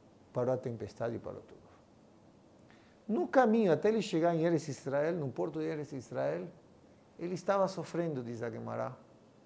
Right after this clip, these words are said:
Mas, por quê? Porque só tinha uma, e cadê a outra? Quando chegaram perto lá do porto, diz a Gemara,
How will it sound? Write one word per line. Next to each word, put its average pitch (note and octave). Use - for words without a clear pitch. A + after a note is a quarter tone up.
Mas, G#3
por F#3
quê? C#3
Porque D3
só F3
tinha F#3+
uma, G#3
e D3+
cadê F3
a D#3+
outra? C3+
Quando F3+
chegaram F3+
perto G3
lá F#3
do D#3
porto, G#3
diz E3
a E3+
Gemara, D3+